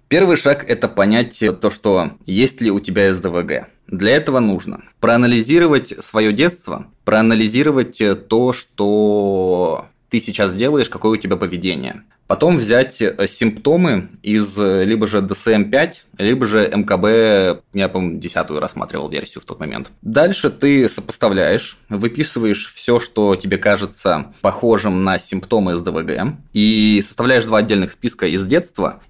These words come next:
и из, э, взрослого возраста. Если симптомов много, то можно переходить, э, к следующему этапу. Это прохождение углубленных тестов по типу, ну, вот я советую всегда проходить, который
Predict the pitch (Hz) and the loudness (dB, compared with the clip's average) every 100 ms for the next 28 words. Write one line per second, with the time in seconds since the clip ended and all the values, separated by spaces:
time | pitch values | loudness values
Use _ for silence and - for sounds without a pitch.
0 | - 127 147 - 110 120 110 98 98 95 | -4 -2 -2 -2 -2 -2 0 0 2 4
1 | 92 90 87 - 104 104 - 98 92 87 | 2 0 -6 -6 -2 0 0 -2 -2 -6
2 | - - - - _ - 98 139 - 135 | -8 -14 -18 -20 _ -2 2 2 2 2
3 | 127 113 107 101 - - 110 107 131 117 | 4 4 4 2 -2 -2 -4 0 2 2
4 | - - 147 208 139 - - _ _ 131 | 0 -2 2 2 2 -2 -8 _ _ 0
5 | 165 127 135 120 107 98 98 98 123 - | 2 2 2 0 -2 0 -2 -2 -4 -2
6 | 104 95 - - 101 92 85 - 104 90 | 0 0 -4 -2 0 0 -2 -2 -2 -2
7 | - 80 71 71 160 180 - - - 151 | -4 -8 -6 -2 0 -2 -8 -10 -6 -2
8 | 135 120 110 104 101 101 101 98 117 127 | 4 6 4 2 -2 0 0 0 0 2
9 | 117 107 101 90 82 - - - 101 104 | 2 2 2 0 -2 -6 -10 -4 -2 0
10 | 107 110 107 107 143 160 - - _ 92 | 2 2 2 0 -2 -2 -4 -14 _ -4
11 | 92 113 - 101 135 110 113 120 113 104 | -2 -4 -2 0 0 0 2 4 4 4
12 | - 95 107 107 101 - 95 98 95 - | 0 -2 0 0 -4 -2 0 0 0 -4
13 | 92 98 101 - 98 104 98 85 80 - | -4 -4 -6 -10 -6 -2 0 -2 -6 -12